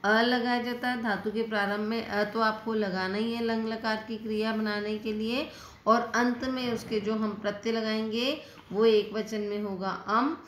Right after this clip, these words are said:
द्विवचन में होगा आम और बहुवचन में होगा आम। देखिए, अब यहाँ पर हम उदाहरण देखते हैं। अब यहाँ लिख, लिख धातु में हमने लंग लकार का प्रयोग किया, तो कैसे बनाएंगे उत्तम पुरुष की क्रिया? अ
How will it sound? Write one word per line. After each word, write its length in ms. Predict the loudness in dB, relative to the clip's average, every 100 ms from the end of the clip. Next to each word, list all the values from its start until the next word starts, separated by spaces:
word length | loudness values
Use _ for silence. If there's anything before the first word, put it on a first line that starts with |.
| -20 -8
द्विवचन 460 | -2 0 0 0 -2
में 220 | -2 -2
होगा 260 | -4 -4 -4
आम 500 | -2 2 4 4 0 -12 -6
और 140 | -2 0
बहुवचन 600 | 0 0 0 -2 -2 -2
में 200 | -2 -2
होगा 460 | -4 0 4 4 2 -10 2
आम। 300 | 6 6 4 -4 -16 -20 -12
देखिए, 520 | -4 -4 -4 -2 0 -2
अब 240 | -4 -2
यहाँ 260 | -2 0 -2
पर 180 | -2
हम 200 | -2 -2
उदाहरण 460 | -4 -2 -2 0 0
देखते 340 | 0 -2 -2
हैं। 320 | 0 0 0 -4 -10 -20 -20 0
अब 420 | 8 8 8 2 -6 -2
यहाँ 360 | 4 6 6 4
लिख, 380 | 0 0 0 -4 -16 -14 -6
लिख 260 | -4 -2 -2
धातु 340 | 0 0 -2
में 340 | -4 -2 -2
हमने 320 | -2 -2 0 0
लंग 240 | 0 0
लकार 360 | 0 0 0 0
का 120 | -2
प्रयोग 500 | 0 0 2 0 -2
किया, 220 | 0 0
तो 120 | -2
कैसे 280 | -2 -2 -2
बनाएंगे 480 | -2 0 0 0 -2
उत्तम 380 | -4 -4 -4 -2
पुरुष 220 | -2 -4
की 160 | -6
क्रिया? 440 | -6 -2 2 2 2 -4 -16 -18 -6 6
अ 180 | 8